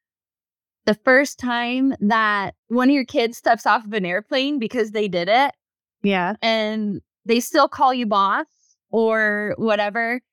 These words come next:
Speaker 1: I, sorry, that was a, that's a little emotional for me. Like, it's a big moment because I'm still important enough to them that they're still calling me boss lady. First of all, that, that means a lot
Speaker 2: Fabulous.
Speaker 1: to me.
Speaker 2: Yeah.
Speaker 1: Means a lot to me,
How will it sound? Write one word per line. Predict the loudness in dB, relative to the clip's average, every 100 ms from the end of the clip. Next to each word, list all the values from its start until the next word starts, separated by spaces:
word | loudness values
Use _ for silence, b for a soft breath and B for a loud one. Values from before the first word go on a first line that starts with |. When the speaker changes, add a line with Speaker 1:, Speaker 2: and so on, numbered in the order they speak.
| _ _ -4
Speaker 1:
I, | 0 0 0
sorry, | -6 0 0 2
that | 0 0
was | 0
a, | -2
that's | -4 -4
a |
little | -4 -4
emotional | -2 0 0 -2 -4 -4
for | -4 -6
me. | -4 -2
Like, | -2 -2
it's | -2 0
a | -2 -4 -6
big | -2 0 0 0 -2
moment | -2 0 0 -2 -4 -8
because | -8 -2 -2 0 -4 -8 _ _ _ _ _
I'm | 4 4
still | 4 0
important | 0 0 -4 -2
enough | -6 -6
to | -4
them | -2 0
that | -2
they're | -4 -4
still | -4 -4
calling | -2 -2 -2
me |
boss | 0 0 0 -6
lady. | -4 -4
First | -2 -2 -2
of | -2
all, | -2 0
that, | -2 0
that | -2 -2 -2
means | -2 0
a |
lot | 0
Speaker 2:
Fabulous. | -2 -4 -8
Speaker 1:
to | -14
me. | -14 -16 _ _ _
Speaker 2:
Yeah. | 2 4
Speaker 1:
Means | 2 2
a |
lot | 2 0 -2
to | -4
me, | -4 -6